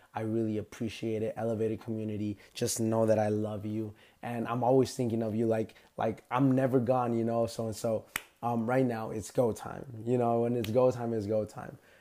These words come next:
Um, but I love you guys. Thank you guys so much for tuning in. Elevated community, let's go. Have a great week. Kill it. Hustle out. Grind it out.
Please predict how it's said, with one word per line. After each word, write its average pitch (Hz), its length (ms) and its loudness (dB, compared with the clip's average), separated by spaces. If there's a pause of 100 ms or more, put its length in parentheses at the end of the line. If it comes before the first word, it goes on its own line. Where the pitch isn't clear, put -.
(220)
Um, 107 300 -2
but 117 120 4
I 113 80 4
love 127 240 8
you 123 60 2
guys. 123 260 4
Thank 135 140 2
you 135 40 4
guys 135 160 4
so 135 80 0
much 127 140 0
for 127 80 0
tuning 120 360 -2
in. 117 260 -2 (320)
Elevated 135 440 6
community, 127 560 2 (200)
let's 135 260 2
go. 127 420 4
Have 131 220 4
a 139 60 8
great 127 260 4
week. 120 300 0
Kill 131 340 4
it. 120 180 0 (220)
Hustle 135 440 2
out. 123 380 4
Grind 131 320 2
it 123 120 6
out. 117 320 2